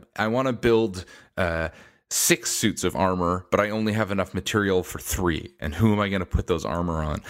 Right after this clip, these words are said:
And now it's like, "Well, I have tons of this alien material 'cause I'm sure I am killing a lot of guys, but I,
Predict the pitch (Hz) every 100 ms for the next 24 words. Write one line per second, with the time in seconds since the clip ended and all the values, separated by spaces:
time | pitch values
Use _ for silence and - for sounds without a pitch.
0 | - - - 98 92 131 269 165 101 98
1 | 101 - 117 131 247 - - 359 339 123
2 | 120 202 320 311 135 107 - 107 104 120
3 | 113 117 104 - - 285 262 196 - 247
4 | 311 156 104 95 87 87 90 87 95 107
5 | - - - - _ 107 127 113 - -
6 | _ _ - 117